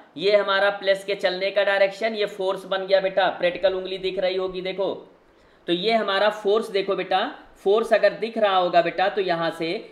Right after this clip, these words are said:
ये हमारा मैग्नेटिक फील्ड इनवर्ट हो गया, जैसे मैंने हाथ से दिखाया, हाथ दर्द करने लगा बेटा, ये प्लस के चलने का डायरेक्शन हो गया और फोर्स देखो शिवानी ऊपर की तरफ लग गया बेटा। तो फ्लेमिंग लेफ्ट हैंड रूल से देखते हैं बेटा,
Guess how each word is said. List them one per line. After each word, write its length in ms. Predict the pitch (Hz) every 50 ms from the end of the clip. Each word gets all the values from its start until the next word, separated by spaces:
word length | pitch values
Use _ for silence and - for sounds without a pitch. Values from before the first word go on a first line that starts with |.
| - _ -
ये 200 | 131 160 196 220
हमारा 320 | 220 202 202 190 185 190 196
मैग्नेटिक 480 | 185 170 170 170 170 - - 190 185 -
फील्ड 240 | 185 190 190 185 -
इनवर्ट 440 | - 165 165 160 160 170 185 196 180
हो 120 | 196 196
गया, 220 | 185 175 190 180 214
जैसे 300 | 175 180 160 170 180 170
मैंने 220 | 165 160 160 170
हाथ 200 | 160 156 156 160
से 140 | 160 - 175
दिखाया, 420 | 156 156 156 - 156 147 156 170 170
हाथ 260 | 165 156 151 156 151 156
दर्द 180 | 151 147 151
करने 280 | - 165 156 156 160 160
लगा 220 | 165 160 160 165
बेटा, 300 | 156 170 160 175 175 208 233 - - - - _ -
ये 140 | 151 190 208
प्लस 340 | 202 202 208 196 196 190 -
के 100 | - 196
चलने 380 | - - 180 156 160 160 175 180
का 140 | 175 - 175
डायरेक्शन 500 | - 165 165 175 175 - - 185 180 180
हो 100 | 180 175
गया 220 | 165 180 180 180 208 - - - -
और 160 | - 156 160 156 -
फोर्स 300 | - - 196 208 226 208 -
देखो 280 | 175 185 180 180 185 185
शिवानी 420 | 180 - 175 170 160 160 170 180 - -
ऊपर 300 | 156 151 - - 170 165
की 120 | 165 165 147
तरफ 280 | - 139 139 135 131
लग 180 | 131 131 120 117
गया 160 | 123 123 117
बेटा। 280 | 117 117 117 123 117 117 117 - - - - - _ _ -
तो 100 | 196 202
फ्लेमिंग 460 | - - 208 202 196 202 220 233 226 190
लेफ्ट 320 | 180 202 214 - - -
हैंड 320 | 190 180 180 190 196 180
रूल 240 | 165 165 170 180 185 175
से 140 | 175 180 160
देखते 320 | 151 147 143 143 - 160
हैं 100 | 160 160
बेटा, 260 | 160 156 - 170 170